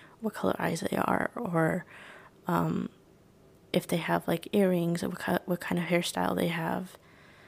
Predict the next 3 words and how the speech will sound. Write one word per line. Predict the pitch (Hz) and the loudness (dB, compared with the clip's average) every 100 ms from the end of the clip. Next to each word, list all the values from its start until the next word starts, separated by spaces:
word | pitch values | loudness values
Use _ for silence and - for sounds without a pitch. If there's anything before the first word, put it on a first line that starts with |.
| - - - - - | -20 -20 -20 -20 -6
Um, | 175 170 - - - | -2 0 -2 -6 -2
it's | 185 - - - - - - | -2 -2 -6 -8 -20 -14 0
very, | 185 185 185 185 175 180 | 4 6 6 4 2 0